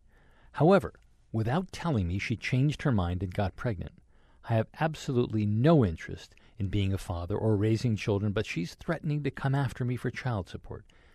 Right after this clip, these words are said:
Is there anything I can do to stop her? Well, the short answer to your question is no, there's nothing you can do to stop her. Society's reaction to any man who gets a woman pregnant,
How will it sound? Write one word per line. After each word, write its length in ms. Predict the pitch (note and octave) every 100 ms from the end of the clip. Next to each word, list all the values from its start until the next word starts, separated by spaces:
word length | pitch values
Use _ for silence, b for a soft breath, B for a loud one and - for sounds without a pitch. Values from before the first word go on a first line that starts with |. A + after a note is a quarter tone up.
| b
Is 140 | A#2 G#2+
there 160 | A#2+ -
anything 460 | F3+ E3+ G2+ G2 F#2
I 120 | G2+
can 180 | - G#2+
do 140 | G2+
to 80 | G#2
stop 420 | - - F#2+ F2
her? 220 | - A#2 - _ _ b b b b b b b b b b
Well, 220 | D3+ D3+ -
the 100 | C3
short 300 | - G3+ G3+
answer 260 | F#3+ -
to 140 | D3 D3
your 100 | C#3
question 440 | - C#3+ - C#3 -
is 340 | A2+ A2 - - - -
no, 480 | B2 C3 F#2+ F#2 G#2+ A#2+
there's 340 | A#2 A2+ F#2+
nothing 380 | G#2+ G#2 G2 G2
you 100 | F#2+
can 140 | G#2
do 120 | F2+ F#2
to 80 |
stop 340 | F#2+ - C#2+ -
her. 160 | - - _ _ - - _ _ _ - B B B
Society's 600 | - C3+ D3+ E3+ F#3 D3+
reaction 520 | C3 B2 B2 - F2
to 200 | F2 -
any 160 | D#3 F3
man 280 | C3 G#2+ F#2
who 100 | G2
gets 240 | A2+ -
a 60 | G#2+
woman 320 | G2+ A2 G#2+
pregnant, 500 | - G2 - D#2 -